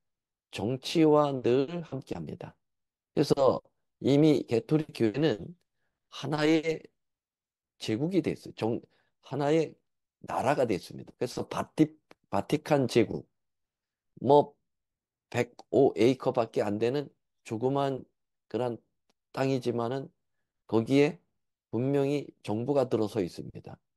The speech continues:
세속적인 정부가 들어서 있어요. 그래서 전 세계에, 아, 그, 그 대사를 파견하고 대사를 받습니다.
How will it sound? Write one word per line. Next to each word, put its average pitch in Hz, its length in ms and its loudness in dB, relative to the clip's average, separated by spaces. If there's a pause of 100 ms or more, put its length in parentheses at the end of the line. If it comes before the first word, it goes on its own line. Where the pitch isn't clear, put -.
(220)
세속적인 135 760 0
정부가 117 440 2
들어서 92 320 -2
있어요. 60 360 -10 (760)
그래서 131 480 6
전 135 300 2
세계에, 127 640 2 (560)
아, 73 360 -4 (120)
그, - 100 -18 (300)
그 85 480 2 (1500)
대사를 147 680 2 (600)
파견하고 113 720 -4 (100)
대사를 - 440 -2
받습니다. - 640 -10